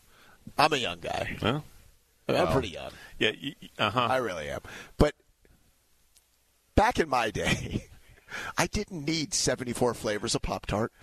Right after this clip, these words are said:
Speaker 1: nor did I need eighteen Cheez-It flavors or thirty-five S-, Starburst flavors.
Speaker 2: Yeah, you don't need 'em now, but you get 'em now.
Speaker 1: I,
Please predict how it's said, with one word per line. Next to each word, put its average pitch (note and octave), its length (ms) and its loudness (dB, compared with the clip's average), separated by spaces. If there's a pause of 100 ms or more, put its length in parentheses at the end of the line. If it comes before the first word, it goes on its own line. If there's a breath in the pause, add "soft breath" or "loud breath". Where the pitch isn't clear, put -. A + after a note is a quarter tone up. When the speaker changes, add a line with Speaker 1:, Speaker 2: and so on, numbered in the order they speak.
(200 loud breath)
Speaker 1:
nor D3+ 240 2
did F3 160 -4
I B2+ 120 0
need A#2+ 280 -10
eighteen C#3 440 -2
Cheez-It B2 360 0
flavors A#2+ 380 0
or A2+ 120 0
thirty-five A#2+ 640 -2
S-, - 200 -4
Starburst - 500 -2
flavors. D2+ 280 -2
Speaker 2:
Yeah, A3 100 2
you F#3 100 0
don't G3+ 160 -2
need F3+ 120 2
'em D#3 120 -4
now, A3 220 2
but - 200 -2
you A2 60 -10
get G#3+ 180 0
'em F2+ 120 -6
now. C#2+ 280 -10
Speaker 1:
I, - 320 -6